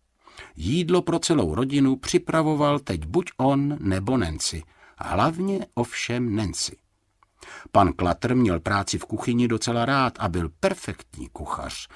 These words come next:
V celém Kansasu by se nebyla našla hospodyně, která by pekla lepší domácí chléb než on, a po jeho proslulých kokoskách se na dobročinných slavnostech vždycky jen zaprášilo.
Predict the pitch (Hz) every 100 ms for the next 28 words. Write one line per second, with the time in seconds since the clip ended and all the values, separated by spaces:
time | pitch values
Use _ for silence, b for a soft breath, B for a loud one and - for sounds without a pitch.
0 | B B B - 117 107 78 101 104 -
1 | 123 - - 120 120 117 95 98 98 82
2 | 101 120 139 139 135 120 - 85 113 -
3 | - 143 139 135 135 - 139 131 123 101
4 | - 135 117 85 98 - - 156 143 143
5 | 139 135 - 90 - 98 107 131 131 -
6 | 170 147 78 78 B B B - 95 113
7 | 117 131 101 - 131 - 151 151 143 -
8 | - 104 - 110 - - 113 117 123 127
9 | - 110 87 98 131 131 139 135 139 85
10 | - - 135 139 139 - - 120 98 80
11 | 98 180 - - - 143 127 98 107 104
12 | 90 82 73 - 64 - - 73 65